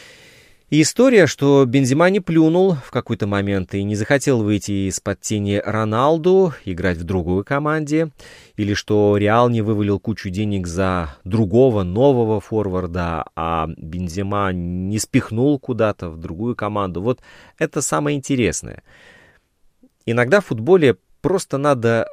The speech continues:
ждать и лавировать, относиться друг к другу с уважением, и тогда в какой-то момент будет результат. Абсолютно потрясающий, но столь заслуженный. И вот как раз об этой главе в карьере французу придется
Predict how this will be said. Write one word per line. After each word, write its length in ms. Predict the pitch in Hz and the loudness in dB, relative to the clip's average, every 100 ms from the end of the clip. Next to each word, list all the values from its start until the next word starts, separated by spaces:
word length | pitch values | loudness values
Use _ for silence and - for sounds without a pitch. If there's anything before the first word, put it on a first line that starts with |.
| 78 | -10
ждать 600 | 92 85 85 139 160 - | -10 -10 -8 -6 -6 -8
и 40 | 123 | -6
лавировать, 960 | 120 117 101 123 101 85 78 - - | -4 -4 -2 -2 0 -2 -6 -10 -10
относиться 920 | 82 92 90 147 143 - 117 113 107 95 | -8 -6 -6 -4 -4 -4 -2 0 0 -2
друг 240 | 90 104 | -4 -6
к 40 | 95 | -4
другу 380 | 135 131 139 | -4 0 0
с 160 | 131 - | -2 -4
уважением, 920 | 143 156 120 98 92 80 73 71 69 | 0 0 0 -2 -2 -4 -8 -10 -14
и 280 | - 90 90 | -10 -6 -6
тогда 340 | 87 98 113 208 | -4 -4 -4 -6
в 80 | - | -6
какой-то 340 | 127 190 185 | -8 -8 -6
момент 420 | 117 120 196 220 _ _ _ | -4 -4 -6 -8 _ _ _
будет 360 | - 156 160 131 | -4 -2 -2 -4
результат. 680 | 131 120 123 - 71 - _ _ - | -4 -2 -4 -4 -8 -8 _ _ -20
Абсолютно 440 | - - 147 - | -8 -2 -2 -2
потрясающий, 840 | 92 95 90 - 180 185 - 104 92 | -8 -6 -6 -2 -2 -2 -4 -6 -4
но 260 | 87 95 - _ | -2 -4 -6 _
столь 280 | - - 165 | -6 -2 0
заслуженный. 800 | 139 143 156 143 80 71 65 - _ _ _ | 0 -2 -2 -4 -4 -8 -10 -14 _ _ _
И 100 | - | -2
вот 280 | 101 101 - | 0 0 -4
как 200 | - 85 | -12 -10
раз 340 | 80 78 - - | -8 -8 -10 -8
об 240 | 82 78 | -6 2
этой 320 | 135 185 123 90 | 2 2 -2 -4
главе 320 | 82 73 64 | -4 -6 -10
в 100 | - | -12
карьере 560 | 73 80 120 170 160 | -12 -6 -2 0 0
французу 640 | 139 98 78 - 156 147 151 | -2 -8 -10 -6 -6 -4 -6
придется 800 | - 180 127 123 - - 185 | -4 -4 0 0 0 -6 -8